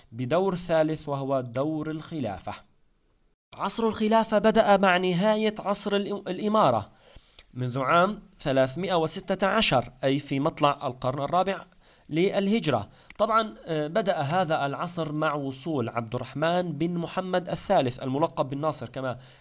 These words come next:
نجده هنا في الصورة، عندما تمكن عبد الرحمن بن محمد الثالث بالقضاء على الحروب الأهلية التي كانت في داخل الإمارة، عندما تمكن من تحقيق الاستقرار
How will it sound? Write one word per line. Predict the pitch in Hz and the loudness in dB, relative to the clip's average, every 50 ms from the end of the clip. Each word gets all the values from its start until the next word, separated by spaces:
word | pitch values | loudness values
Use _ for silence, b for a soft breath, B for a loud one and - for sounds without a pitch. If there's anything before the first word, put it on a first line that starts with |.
| B B | B B
نجده | 127 127 120 143 135 127 | -8 -6 -6 -6 -6 -6
هنا | 117 131 147 143 131 120 | -6 -6 -6 -6 -6 -8
في | 120 - | -10 -12
الصورة، | 117 - - 151 156 165 175 190 185 B B B B B | -14 -12 -8 -6 -4 -4 -4 -4 -6 B B B B B
عندما | 139 151 151 147 151 151 | -6 -2 0 0 2 2
تمكن | 151 170 190 180 175 147 131 127 | 0 0 -2 -2 0 0 0 0
عبد | 120 127 131 123 | -2 -4 -4 -6
الرحمن | 131 127 127 151 165 160 143 | -8 -8 -8 -8 -8 -8 -8
بن | 131 117 117 | -8 -10 -10
محمد | 127 - - 160 147 131 113 - | -12 -10 -10 -6 -6 -6 -6 -6
الثالث | 101 120 - - 156 165 175 196 202 202 - B B B B B | -10 -10 -6 -2 0 2 2 2 0 -4 -6 B B B B B
بالقضاء | 117 117 143 160 175 175 180 - - - 143 143 135 139 151 143 139 180 185 139 | -4 0 0 0 0 -2 -6 -10 -10 -8 -8 -8 -6 -4 -4 -2 0 0 -2 0
على | 135 156 165 165 165 160 - | 0 0 0 0 0 0 -2
الحروب | 147 139 - - 143 160 165 147 113 - | -4 -4 -2 0 4 6 6 6 6 2
الأهلية | - - 143 139 - - 127 131 156 170 175 | -4 -6 -6 -6 -4 -4 -4 -2 0 0 2
التي | 156 147 143 147 139 | 2 0 0 -2 -4
كانت | 131 160 156 156 151 151 | -2 0 0 0 0 -2
في | - - 135 | -2 -4 0
داخل | 135 160 165 160 - 175 175 175 175 B B B B B | 2 2 2 2 0 -2 -2 -2 -4 B B B B B
الإمارة، | 151 156 185 175 175 180 165 139 123 113 - B B B B | 0 0 2 2 2 4 4 4 2 0 -2 B B B B
عندما | 131 131 131 143 139 135 | -6 -2 -2 0 -2 -2
تمكن | 131 156 170 185 180 180 151 135 131 127 | -2 -2 -2 -2 -2 0 0 2 2 2
من | 143 156 143 131 - | 2 0 0 0 -2
تحقيق | 131 - - - - 170 190 180 185 | -8 -10 -8 -4 -2 -2 0 0 -2
الاستقرار | 170 - - - - 165 - - - 160 143 120 113 | -2 -2 -2 -4 -4 -4 -2 4 6 8 8 8 6